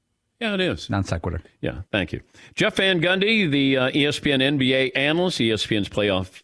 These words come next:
Speaker 1: coverage continues. Seven games over the weekend. Jeff's gonna call the Nets and Celtics tonight. That's at eight thirty Eastern. Sunday's game between the Suns and Lakers.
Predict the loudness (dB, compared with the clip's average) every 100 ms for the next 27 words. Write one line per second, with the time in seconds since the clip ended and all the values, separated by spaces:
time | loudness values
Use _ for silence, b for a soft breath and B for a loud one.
0 | _ -2 0 2 0 0 -2 -2 -2 0
1 | 0 2 2 2 0 0 0 2 2 2
2 | 2 2 2 2 2 2 0 0 0 0
3 | 0 0 -2 -2 -6 B B B -2 0
4 | 0 0 -2 0 0 2 0 0 2 2
5 | 0 0 -2 0 -2 -2 -4 -2 -2 -2
6 | -2 -2 -2 0 -2 0 -2 0 0 0
7 | -2 -2 0 0 0 -2 0 -2 0 -2
8 | -2 -2 0 -2 0 0 0 0 0 0
9 | 0 0 -2